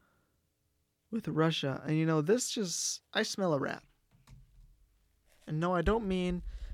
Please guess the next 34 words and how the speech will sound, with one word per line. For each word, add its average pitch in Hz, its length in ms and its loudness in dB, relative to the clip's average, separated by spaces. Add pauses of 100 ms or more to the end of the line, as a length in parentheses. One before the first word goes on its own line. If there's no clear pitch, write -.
(120)
that 156 220 -2
there 160 180 8
is 156 140 4
some 208 320 2
sort 180 340 2
of 147 220 2
dead, 170 400 4
furry 160 640 4 (240)
rodent, 160 760 4 (600)
mammalian 165 800 4
rodent 147 460 2
in 139 100 -6
here. 135 280 -6 (800)
Well, - 120 -4
I - 20 0
guess 160 220 -2
all 156 160 -2
rodents - 380 -8
are - 60 -12
mammals. - 460 -10 (720)
But, 160 320 2 (180)
I 170 120 2
mean, 170 460 4
there's - 1500 -14
something 180 280 0
fishy 143 420 -2
going - 240 -10
on. - 260 -12 (640)
And 151 120 0
I'm 147 80 2
not 170 220 2
talking 170 280 -2
about - 200 -2
my 143 260 -2